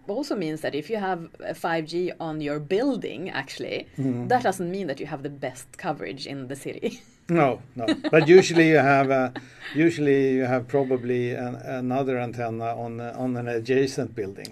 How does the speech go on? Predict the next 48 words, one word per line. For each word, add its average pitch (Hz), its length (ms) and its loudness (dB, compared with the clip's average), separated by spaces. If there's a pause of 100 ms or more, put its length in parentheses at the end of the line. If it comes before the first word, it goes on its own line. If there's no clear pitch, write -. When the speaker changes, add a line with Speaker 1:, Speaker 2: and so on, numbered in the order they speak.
(100)
Speaker 2:
or, 220 80 2
Speaker 1:
Hopefully, 143 240 0
Speaker 2:
or, 139 180 4
or 143 160 4
two 147 140 2
Speaker 1:
yes. 143 100 4
Speaker 2:
blocks 131 300 2
away 127 260 2
Speaker 1:
Yes. 113 120 0
Speaker 2:
that, 127 120 -6
that 127 160 -4
will 123 140 -10
cover 117 240 -4
your, 110 200 -8 (380)
your 113 160 -4
apartment. 120 540 -10
But 147 180 4
from 143 240 0
the 135 80 0
antenna 156 420 4
on 135 140 0
your 165 220 2
roof, 120 400 -4 (500)
uh, 117 720 -6
you 117 80 -6
have 117 160 -8
less. 120 220 -10
But 151 220 4 (300)
again, 156 440 6
the, 147 120 8
the 147 140 2
signals 156 560 2
are, 135 360 6 (760)
I 147 80 -4
mean, 151 200 0
uh, 151 340 -8 (100)
when, 156 240 2
if, 165 260 -4
if 147 220 -4
you 156 60 -8
start 170 320 2
looking 156 360 4
at 127 140 -2
the 135 80 0
physics 147 480 -2
of 117 100 -4
the 120 80 -6
signals, 120 720 0